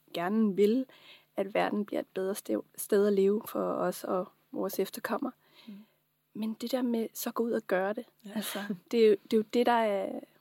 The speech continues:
Speaker 1: kan, det, det særlige.
Speaker 2: Ja.
Speaker 1: Altså, og, og få modet til at, at at gøre det. Øhm, hvor tror du, du har det her mod fra?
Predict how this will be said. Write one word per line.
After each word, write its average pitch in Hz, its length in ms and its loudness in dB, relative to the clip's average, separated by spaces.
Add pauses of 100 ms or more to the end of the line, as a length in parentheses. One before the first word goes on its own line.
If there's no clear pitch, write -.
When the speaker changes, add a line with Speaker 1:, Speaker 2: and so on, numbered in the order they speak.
(420)
Speaker 1:
kan, 208 220 -4 (200)
det, - 200 -4 (120)
det 220 80 2
særlige. 202 460 0 (300)
Speaker 2:
Ja. 208 40 -2
Speaker 1:
Altså, 208 360 -6 (1120)
og, 214 440 -2
og 208 180 -6
få - 380 0
modet 220 460 4 (280)
til - 220 -6
at, - 140 -6 (320)
at 202 180 0 (460)
at 208 80 -12
gøre 170 240 0
det. 208 120 -4 (280)
Øhm, 202 260 2
hvor 196 200 2
tror - 220 -6
du, 339 140 -2
du 247 80 -6
har 269 220 -6
det 254 120 -12
her 247 220 -12 (360)
mod 233 400 0
fra? - 160 -20